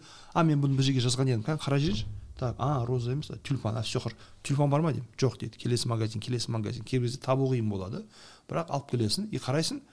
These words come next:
сенің бұған дейін екі есе, үш есе қымбат алып келген розалардан да маңызды. Қуанады, реакция береді.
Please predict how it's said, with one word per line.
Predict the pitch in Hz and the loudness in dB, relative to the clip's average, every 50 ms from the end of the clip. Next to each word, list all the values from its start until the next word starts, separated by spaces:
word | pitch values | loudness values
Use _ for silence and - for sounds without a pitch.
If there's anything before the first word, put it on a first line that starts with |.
| _ _ _ _ - | _ _ _ _ -8
сенің | - 143 135 131 127 120 | -6 -4 -2 -2 -2 -2
бұған | 117 135 143 135 127 | -2 -2 -2 -2 -2
дейін | 123 127 120 110 120 | -2 -2 0 0 0
екі | 131 131 - 127 | 0 0 0 -2
есе, | - 113 | -2 0
үш | - 131 - - | -2 -2 0 0
есе | 135 - - 113 | 0 0 0 -2
қымбат | - - - 127 127 147 143 - | -2 -2 -2 0 2 2 0 0
алып | - 131 131 - - | -2 -4 -4 -4 -4
келген | 131 123 127 120 113 104 104 - - - - - - | -6 -2 0 0 0 0 -2 -6 -16 -20 -18 -10 -2
розалардан | 113 123 131 127 131 127 123 135 135 131 - 135 135 127 | 0 2 2 4 4 4 4 4 2 4 4 4 4 4
да | 113 107 | 4 4
маңызды. | 104 101 98 98 92 - 110 - - - _ _ _ _ _ _ _ _ _ _ - - | 2 2 0 -2 -4 -6 -8 -10 -10 -16 _ _ _ _ _ _ _ _ _ _ -4 4
Қуанады, | 131 127 117 117 95 92 - - | 4 6 6 6 2 0 -2 2
реакция | - 131 131 113 - - - 107 | 4 6 6 4 2 -2 -2 -2
береді. | 90 87 92 - | -4 -4 -10 -14